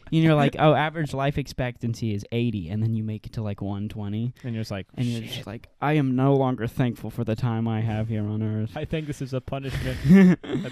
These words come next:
Speaker 2: this
Speaker 1: What did I
Speaker 2: point.
Speaker 1: do?
Speaker 2: What have I done? I think, like, the oldest person alive died a couple days ago, and she was, like, a hundred fifteen.
Speaker 1: Get fucked.
Speaker 2: That's so weird that the oldest person alive is always just changing, 'cause, like, the per-, they just
Speaker 1: Oh,
Speaker 2: beef it.
Speaker 1: yeah, who gets it now? Who,
Speaker 2: The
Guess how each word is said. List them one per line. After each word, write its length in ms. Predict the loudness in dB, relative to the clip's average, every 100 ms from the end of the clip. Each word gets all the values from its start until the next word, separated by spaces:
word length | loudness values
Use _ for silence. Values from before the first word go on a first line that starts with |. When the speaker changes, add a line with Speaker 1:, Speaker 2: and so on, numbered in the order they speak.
| -4
Speaker 2:
this 120 | 4
Speaker 1:
What 100 | 8
did 140 | 8 10
I 200 | 10 8
Speaker 2:
point. 140 | 6
Speaker 1:
do? 520 | 8 12 12 12 10
Speaker 2:
What 160 | 10 8
have 160 | 6 2
I 140 | 0
done? 440 | -2 -6 -6 -8 -10
I 60 | -10
think, 180 | -6
like, 160 | -6 -8
the 120 | -8
oldest 520 | -10 -6 -8 -8 -16 _ _ _ _ _
person 280 | -8 -8 -8
alive 380 | -8 -6 -6 -8
died 220 | -10 -10
a 40 | -10
couple 280 | -10 -10 -8
days 300 | -6 -4 -6
ago, 320 | -6 -6 -8
and 80 | -10
she 100 | -10
was, 100 | -10
like, 120 | -12
a 60 | -10
hundred 320 | -10 -10 -12
fifteen. 500 | -14 -14 -12 -10 -8
Speaker 1:
Get 160 | -8 -8
fucked. 600 | -10 -10 -10 -12 -14 -10
Speaker 2:
That's 160 | -8
so 180 | 0 0
weird 180 | 2 -2
that 100 | -4
the 120 | -4
oldest 240 | -2 -2 0
person 240 | 0 0
alive 260 | -6 -6 -6
is 100 | -8
always 200 | -8 -10
just 160 | -16
changing, 500 | -16 -14 -12 -14 -16 -12
'cause, 160 | -12
like, 160 | -10 -12 _
the 140 | -10 -10 _
per-, 140 | -12 -6
they 100 | -4
just 100 | -2
Speaker 1:
Oh, 140 | -4 -4
Speaker 2:
beef 240 | -6 -6
it. 160 | -6 -4
Speaker 1:
yeah, 160 | -2
who 140 | -4 -4
gets 220 | -6 -4
it 120 | -4
now? 460 | -4 -4 -4 -6 -10 _
Who, 120 | -6
Speaker 2:
The 100 | -4